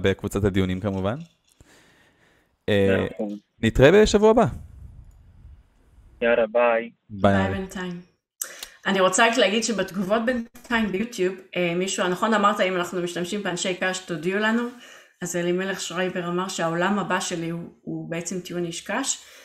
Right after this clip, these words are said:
Speaker 3: שהרעיון דתי בעולם הבא הוא ליהנות מזיו השכינה. זאת אומרת, ליהנות מאיזשהו
Speaker 1: וואו.
Speaker 3: חיב-, אה, חיבור לאלוהים,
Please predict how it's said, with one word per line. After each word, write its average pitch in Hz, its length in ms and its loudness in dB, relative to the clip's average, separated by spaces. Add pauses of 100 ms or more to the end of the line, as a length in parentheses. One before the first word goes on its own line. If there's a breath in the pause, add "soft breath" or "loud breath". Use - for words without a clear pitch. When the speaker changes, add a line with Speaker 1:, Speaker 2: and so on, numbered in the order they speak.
(120)
Speaker 3:
שהרעיון 165 1400 -8
דתי 214 360 -6
בעולם 180 340 -4
הבא 185 300 -4 (100)
הוא 202 120 -4
ליהנות 175 400 -6
מזיו 175 400 -6
השכינה. 165 460 -8 (680 soft breath)
זאת - 120 -14
אומרת, 165 220 -10
ליהנות 185 320 -2
מאיזשהו 190 340 -2
Speaker 1:
וואו. 104 140 0
Speaker 3:
חיב-, - 380 -6
אה, 170 260 0
חיבור 185 440 -4
לאלוהים, 185 500 -2